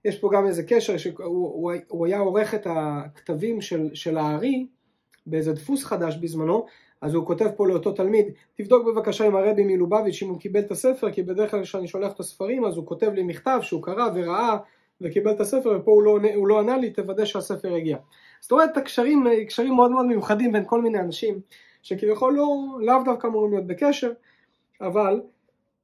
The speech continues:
אבל אתה רואה את זה, אבל אתה רואה את זה, ו-, ו-, ורק את מה שקראנו פה אפשר להכניס, כי פה היינו יכולים לקחת עכשיו, אה, איך לעשות פאוזה ולקרוא מאור החיים, על הקושי שבין "קדושים תהיו כי קדוש אני". אה,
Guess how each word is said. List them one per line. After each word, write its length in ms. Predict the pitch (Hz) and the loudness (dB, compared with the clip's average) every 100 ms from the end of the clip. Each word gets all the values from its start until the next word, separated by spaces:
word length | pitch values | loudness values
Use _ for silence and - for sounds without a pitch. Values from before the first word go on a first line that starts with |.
| _ _ _ _ _ _ _ _ _ | _ _ _ _ _ _ _ _ _
אבל 220 | 185 202 208 | -4 2 2
אתה 160 | 202 | 4
רואה 300 | 180 196 247 | 2 6 8
את 80 | 220 | 8
זה, 180 | 196 180 - _ _ _ _ _ _ _ _ _ - | 4 -4 -8 _ _ _ _ _ _ _ _ _ -8
אבל 120 | 185 | -4
אתה 120 | 185 | -2
רואה 140 | 185 233 | 0 2
את 60 | |
זה, 80 | 226 | 4
ו-, 40 | 214 233 220 | 4 4 2
ו-, 60 | 226 | 2
ורק 380 | 220 240 262 277 | 4 4 2 2
את 100 | 277 | 2
מה 100 | 277 | 0
שקראנו 540 | 269 294 240 277 294 277 | 0 0 0 2 2 4
פה 140 | 233 | 4
אפשר 300 | - - 247 | 4 0 0
להכניס, 500 | 247 240 208 254 - | 0 0 -2 -2 -4
כי 180 | 214 196 | -6 0
פה 140 | 233 | 2
היינו 160 | 240 233 | 2 0
יכולים 240 | 226 226 | 0 -2
לקחת 280 | 214 220 220 | -2 -6 -8
עכשיו, 380 | 214 214 202 202 | -6 -6 -6 -6
אה, 320 | 202 196 190 180 - _ | -6 -4 -6 -10 -16 _
איך 80 | 185 | -4
לעשות 240 | 196 214 | -2 -2
פאוזה 480 | 208 - 247 240 226 202 | -2 4 4 4 2 2
ולקרוא 420 | 208 208 226 226 | 2 0 0 2
מאור 300 | 214 220 - | 4 4 4
החיים, 480 | - - 226 185 143 - _ _ _ _ - | 2 2 2 2 0 -8 _ _ _ _ -2
על 140 | 180 | -2
הקושי 440 | 180 - 240 240 | 0 4 4 2
שבין 460 | 208 202 180 214 196 196 _ _ | -2 0 2 2 2 -4 _ _
"קדושים 440 | - 196 - 247 - | 0 2 2 0 -2
תהיו 160 | 240 | -4
כי 100 | 226 | -4
קדוש 340 | - 202 202 - | 0 4 2 2
אני". 340 | 202 185 143 - _ _ | 0 0 0 -10 _ _
אה, 60 | _ | _